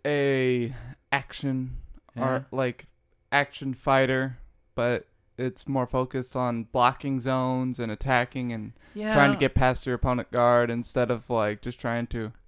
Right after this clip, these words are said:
Speaker 2: I tried. I tried. I played that for a little bit. I have it. I got it when I was free or something like that during E three, I think it was.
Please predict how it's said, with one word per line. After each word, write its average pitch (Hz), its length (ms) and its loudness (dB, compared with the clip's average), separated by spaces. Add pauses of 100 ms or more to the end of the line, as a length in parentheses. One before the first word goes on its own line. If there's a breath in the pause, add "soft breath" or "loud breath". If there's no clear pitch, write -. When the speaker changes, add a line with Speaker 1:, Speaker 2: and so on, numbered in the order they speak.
(300)
Speaker 2:
I 220 120 -6
tried. 101 840 -2
I - 120 -12
tried. 185 420 -6
I 185 80 -6
played 196 340 -8
that 131 140 0
for - 80 -10
a 101 60 -4
little 101 120 -4
bit. 101 180 -10
I 170 120 -6
have 113 360 0
it. 87 220 -8 (160)
I 113 60 -12
got 135 180 -4
it 156 100 -6
when 131 120 -4
I 98 80 -2
was 85 120 -8
free 95 380 -8
or 80 100 -8
something 90 320 -12
like 87 260 -10
that 90 200 -10
during 90 220 -8
E 98 180 -10
three, 85 500 -12
I 92 80 -12
think 90 280 -14
it 82 100 -12
was. 85 340 -14